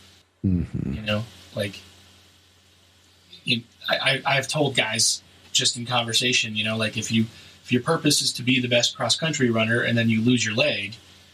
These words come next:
Speaker 2: then you struggle because you've defined your purpose by
Speaker 1: Yeah.
Speaker 2: something that is temporary, you know?
Speaker 1: Right.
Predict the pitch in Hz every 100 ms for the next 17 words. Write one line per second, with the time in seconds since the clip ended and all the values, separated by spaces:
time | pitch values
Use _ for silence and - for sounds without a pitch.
0 | _ _ _ - 131 127 120 117 - -
1 | 147 123 117 113 110 - - 117 113 117
2 | 117 107 95 - 156 85 - - - -
3 | - - 101 101 101 - - - 107 110
4 | - - 107 - 131 113 101 - - -
5 | 131 104 104 92 85 87 85